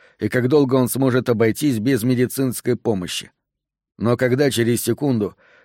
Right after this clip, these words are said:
выстрелы винтовок разрезали листву в двух футах у него над головой, эти вопросы показались ему риторическими. С легкими шлепками в болото посыпались ветки. "Туда!" —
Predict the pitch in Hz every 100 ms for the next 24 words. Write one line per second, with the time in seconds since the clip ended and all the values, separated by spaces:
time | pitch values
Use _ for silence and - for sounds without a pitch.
0 | - 104 147 - 135 131 123 131 127 143
1 | 127 123 127 110 147 117 123 123 123 -
2 | 151 131 110 135 127 - 147 123 - 127
3 | 123 123 120 113 98 110 110 147 135 -
4 | _ _ _ 123 123 117 131 127 110 90
5 | 104 104 117 117 110 113 117 113 104 113
6 | 123 101 - 57 - _ _ _ _ _
7 | - 127 131 113 110 110 - 110 - 139
8 | 135 135 - _ _ _ 98 127 147 143
9 | 127 120 117 - 117 110 110 101 92 87
10 | - 67 - _ _ _ _ _ _ _
11 | _ _ 95 113 139 143 127